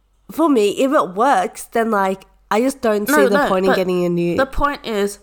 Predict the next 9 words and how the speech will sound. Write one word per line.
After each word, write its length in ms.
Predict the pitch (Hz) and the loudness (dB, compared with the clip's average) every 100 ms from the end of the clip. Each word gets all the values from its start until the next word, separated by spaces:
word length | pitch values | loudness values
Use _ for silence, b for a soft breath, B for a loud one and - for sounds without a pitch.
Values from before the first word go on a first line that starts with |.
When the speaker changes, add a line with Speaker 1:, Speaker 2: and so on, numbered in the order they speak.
| _ _ - | _ _ -2
Speaker 2:
I, 320 | 233 277 269 - _ - | 0 0 -2 -6 _ -18
for 240 | - 233 | -4 -2
you, 520 | 196 170 185 208 269 - | -2 -4 -2 -2 -2 -2
in 160 | 208 185 | -4 0
your 220 | 185 196 | -2 0
case, 280 | 254 262 - b b | 0 -2 -4 b b
in 160 | 196 | -2
your 180 | 180 180 | 0 0
position, 520 | 185 185 185 233 247 | -2 -4 -4 -4 -6